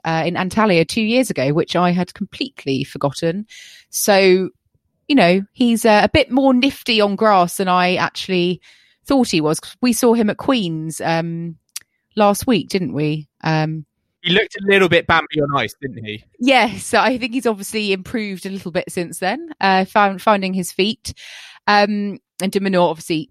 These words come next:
Speaker 1: going well, very solid, and at, at a career high as well at the moment in the rankings. And then for the women, we've got an Ostapenko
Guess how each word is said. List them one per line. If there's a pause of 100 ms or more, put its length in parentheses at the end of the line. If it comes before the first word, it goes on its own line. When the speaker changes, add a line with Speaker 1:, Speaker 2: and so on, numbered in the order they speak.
Speaker 1:
going
well,
very
solid,
and
at,
at
a
career
high
as
well
at
the
moment
in
the
rankings. (580)
And
then
for
the
women,
we've
got
an
Ostapenko